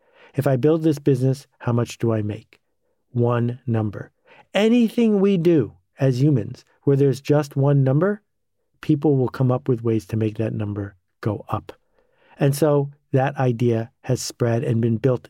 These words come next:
deep into the bones of capitalism. You want to make a social networking app? How many signups did you get? You want to launch a new kind of pesticide? What is the yield per acre? One number.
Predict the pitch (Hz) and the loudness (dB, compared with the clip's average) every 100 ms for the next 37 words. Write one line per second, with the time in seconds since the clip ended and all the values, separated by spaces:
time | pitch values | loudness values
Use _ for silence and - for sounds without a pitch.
0 | _ 175 190 - 131 135 127 117 120 117 | _ -2 -2 -2 -2 0 -4 -2 0 0
1 | 113 - 151 147 139 113 101 87 - - | -2 -2 -2 -2 -2 -2 -4 -16 -20 -20
2 | _ 143 143 147 143 143 143 _ _ _ | _ 2 4 4 4 2 0 _ _ _
3 | 127 - 135 - 135 139 _ _ 131 139 | -6 0 -2 2 -2 -2 _ _ -2 0
4 | 156 147 165 214 156 180 _ _ _ - | -2 -2 -6 -2 -4 -4 _ _ _ -4
5 | 127 127 123 123 _ - 127 123 110 92 | 0 2 0 -4 _ -6 -2 0 -2 -6
6 | - - _ 120 107 107 - 101 - - | -14 -20 _ -4 -4 -8 -6 -8 -4 0
7 | 135 139 135 135 135 139 - 127 127 135 | 2 2 2 0 -2 -4 -4 0 2 0
8 | 139 135 135 - 135 139 156 143 156 165 | 0 0 0 -2 -4 -4 -6 -2 -2 -2
9 | 240 135 139 139 135 117 120 120 117 110 | 0 0 0 0 -2 0 0 2 0 -4
10 | _ _ - 127 139 113 113 - _ _ | _ _ -6 -2 -4 -4 -10 -14 _ _
11 | _ _ - 117 120 117 117 - _ _ | _ _ -4 -2 0 -2 -4 -10 _ _
12 | 110 107 101 - - | -4 -4 -4 -12 -18